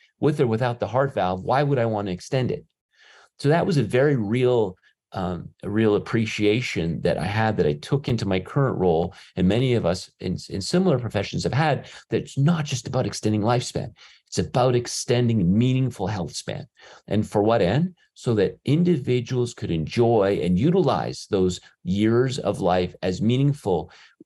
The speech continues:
t-, in, in activities that they value most. Time with family, time in job,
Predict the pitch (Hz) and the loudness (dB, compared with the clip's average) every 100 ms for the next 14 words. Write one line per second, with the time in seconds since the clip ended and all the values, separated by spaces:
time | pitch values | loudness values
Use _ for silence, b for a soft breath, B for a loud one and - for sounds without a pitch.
0 | _ - - 101 85 - 95 76 117 - | _ -20 -8 -4 -4 -2 -2 0 0 0
1 | 175 180 135 117 110 123 123 120 _ _ | 2 2 2 -2 -2 0 0 -4 _ _
2 | _ 110 104 107 104 90 71 - - _ | _ -2 0 0 0 0 -2 -8 -20 _
3 | _ _ - 90 113 143 147 143 117 101 | _ _ -8 -2 2 2 2 0 -2 -2
4 | - - - _ _ - 104 113 117 113 | -4 -10 -14 _ _ -4 0 0 0 0
5 | 104 87 73 | 2 2 0